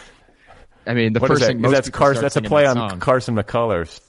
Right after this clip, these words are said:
Speaker 2: too, isn't
Speaker 1: Yeah.
Speaker 2: it? The Heart Is a Lonely Hunter or whatever. Am I, am I
Speaker 1: Yep.
Speaker 2: remembering that? Okay.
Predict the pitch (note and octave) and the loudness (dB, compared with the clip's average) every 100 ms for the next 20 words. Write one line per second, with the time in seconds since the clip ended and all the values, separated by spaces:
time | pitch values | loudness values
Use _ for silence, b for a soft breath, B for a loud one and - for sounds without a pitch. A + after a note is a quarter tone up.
0 | _ - A2+ F2 A#2 B2 A2 G2+ C3 F#2 | _ -6 -4 -2 -2 -2 -2 -6 -6 -2
1 | A2 A2 G#2+ G2+ G#2 G#2 G#2+ G#2 A2 G#2 | -2 -2 -2 -4 -2 -2 -4 -4 -8 -8
2 | G#2 G2+ F2 F2+ F#2 F2+ G2 G2+ A2 G#2+ | -8 -8 -8 -6 -6 -4 -4 -2 -4 -4
3 | G#2+ G#2+ - - - | -4 -6 -6 -8 -10